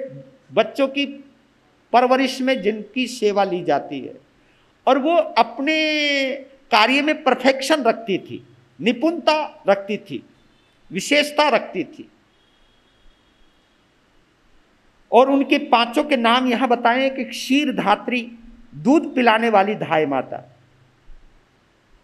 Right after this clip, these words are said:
मंजन दात्री, धात्री यानी स्नान कराने वाली धाय माता, मंडन धात्री यानी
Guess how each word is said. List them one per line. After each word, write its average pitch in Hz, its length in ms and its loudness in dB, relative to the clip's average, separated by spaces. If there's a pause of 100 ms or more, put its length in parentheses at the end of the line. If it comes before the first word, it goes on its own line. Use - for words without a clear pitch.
(1300)
मंजन 254 500 2
दात्री, 277 420 2 (680)
धात्री 220 680 0
यानी 269 440 2
स्नान 254 400 2
कराने 247 380 2
वाली 226 300 2
धाय 180 280 2
माता, 151 360 -2 (1000)
मंडन 277 580 2
धात्री 233 500 2 (300)
यानी 240 240 2